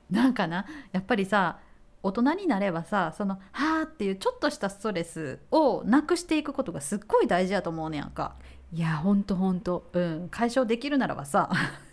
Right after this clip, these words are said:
Speaker 1: どんどん減らしていかなあかんね、リエチ。
Speaker 2: ねえ。
Speaker 1: たまるから結構。
Speaker 2: ねえ。
Speaker 1: うん。
Speaker 2: いやー、ほんと、ドライヤー、ちょっと変えなあかんな。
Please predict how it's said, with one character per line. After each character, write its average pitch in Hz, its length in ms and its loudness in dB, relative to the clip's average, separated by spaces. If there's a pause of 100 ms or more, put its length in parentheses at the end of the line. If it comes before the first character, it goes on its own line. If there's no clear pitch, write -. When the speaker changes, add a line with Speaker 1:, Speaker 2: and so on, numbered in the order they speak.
(280)
Speaker 1:
ど 190 160 -4
ん 190 200 -4
ど 285 160 8
ん 175 100 -2 (200)
減 311 120 4
ら 302 100 2
し 302 60 -6
て 285 100 -2
い 277 60 0
か 269 80 4
な 226 80 0
あ 196 40 -4
か 180 160 -6
ん 160 60 -6
ね、 185 120 0
リ 170 100 -4
エ - 80 -8
チ。 - 220 -14 (340)
Speaker 2:
ね 196 500 8
え。 - 180 0 (180)
Speaker 1:
た - 140 0
ま 330 160 4
る 339 120 4
か 220 140 2
ら 147 100 0
結 143 320 -8
構。 - 300 0 (680)
Speaker 2:
ね 196 420 4
え。 233 220 2 (200)
Speaker 1:
う 160 40 -2
ん。 151 340 0
Speaker 2:
い 180 80 0
や 185 500 -2
ー、 185 40 -4
ほ 196 100 -2
ん 196 80 0
と、 190 220 -4 (220)
ド 185 120 -4
ラ 208 160 0
イ 220 100 0
ヤ 170 260 -2 (1200)
ー、 - 40 -18
ち - 40 -18
ょ - 40 -20
っ - 40 -20
と 147 180 -12
変 196 160 -4
え 190 40 -4
な 156 120 -6
あ - 40 -14
か - 120 -18
ん 147 120 -14
な。 202 300 -2